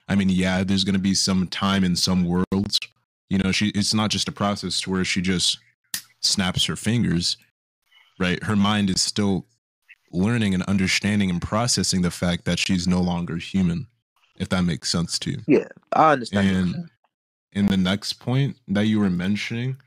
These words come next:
Speaker 1: about her, about her apparently, you know, like, what was even the next point? <laughs> I feel like that addressed everything you said.
Speaker 2: Um, the only thing I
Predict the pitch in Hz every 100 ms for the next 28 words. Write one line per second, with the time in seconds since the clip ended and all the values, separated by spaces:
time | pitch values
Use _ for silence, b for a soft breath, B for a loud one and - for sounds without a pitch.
0 | _ _ _ _ - 98 95 92 90 _
1 | - 107 104 98 - 95 101 92 104 95
2 | 85 85 - 101 104 98 95 87 85 _
3 | _ _ _ - 95 90 82 85 _ _
4 | _ _ - 98 87 98 110 127 127 113
5 | 90 107 - - 135 - - 135 - -
6 | 110 - - 127 110 101 92 87 95 101
7 | 92 90 90 90 87 85 87 - _ _
8 | _ _ _ _ - 101 107 110 107 104
9 | 104 98 - - _ _ _ 101 127 143
10 | 147 123